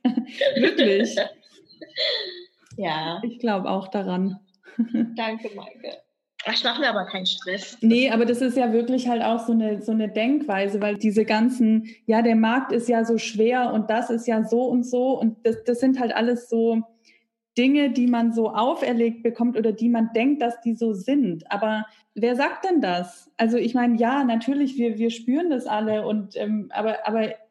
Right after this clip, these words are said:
Speaker 1: man kann das halt auch stärker machen, als es eigentlich ist. Und
Speaker 2: Ja.
Speaker 1: ich glaube, es ist einfach auch hier wieder Fokus und sich einfach auf die Sachen konzentrieren, die man machen möchte und die man leben möchte. Und dann kommen die Dinge.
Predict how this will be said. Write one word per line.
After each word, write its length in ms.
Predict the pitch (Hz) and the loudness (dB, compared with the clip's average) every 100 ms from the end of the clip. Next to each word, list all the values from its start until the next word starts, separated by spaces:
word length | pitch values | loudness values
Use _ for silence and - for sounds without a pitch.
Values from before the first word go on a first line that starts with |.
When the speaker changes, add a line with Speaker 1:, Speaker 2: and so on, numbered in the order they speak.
| _ - | _ -2
Speaker 1:
man 200 | 220 226 | 0 0
kann 220 | 226 247 | 0 2
das 160 | 285 277 | 2 0
halt 160 | 233 | -2
auch 120 | 214 214 | -2 -6
stärker 380 | - 220 262 | -4 -2 0
machen, 280 | 247 226 233 | 0 0 0
als 160 | 220 226 | -2 -4
es 100 | 220 | -4
eigentlich 460 | 214 233 226 214 - | -2 -2 -2 -4 -2
ist. 300 | 233 - _ _ _ _ _ _ 233 _ _ _ | -4 -4 _ _ _ _ _ _ _ _ _ _
Und 320 | 214 214 202 | -2 0 0
Speaker 2:
Ja. 160 | 196 196 | 0 -2
Speaker 1:
ich 100 | 185 | 0
glaube, 360 | 220 220 233 | 0 0 0
es 200 | 214 220 | 0 -2
ist 140 | 226 - | -4 -4
einfach 360 | 214 220 226 | -2 -2 -2
auch 180 | 202 202 | -4 -4
hier 280 | - 254 233 | -2 0 0
wieder 260 | 214 202 | 0 -2
Fokus 560 | 202 - 254 277 254 240 | -4 -2 -2 0 -4 -4
und 200 | 214 190 | -6 -4
sich 160 | 220 - | -6 -6
einfach 240 | 214 226 | -4 -4
auf 160 | 208 220 | -4 -6
die 100 | 208 | -6
Sachen 300 | 208 233 247 | -4 -4 -2
konzentrieren, 640 | 226 208 214 196 233 262 | -4 -4 -6 -6 -4 -2
die 100 | 226 | 0
man 220 | 220 208 202 | -2 -2 -4
machen 340 | 254 - 349 | -4 -4 -2
möchte 460 | 208 185 185 202 202 | -2 -4 -6 -8 -6
und 160 | 208 | -6
die 60 | 214 | -4
man 180 | 214 208 | -4 -2
leben 360 | 214 285 302 | -4 -2 -2
möchte. 420 | 202 180 185 208 | -2 -4 -6 -8
Und 140 | 202 196 | -6 -4
dann 160 | 208 208 | -4 -4
kommen 280 | 240 302 | -2 0
die 160 | 302 233 | 0 -2
Dinge. 460 | 175 180 170 180 | -4 -6 -4 -6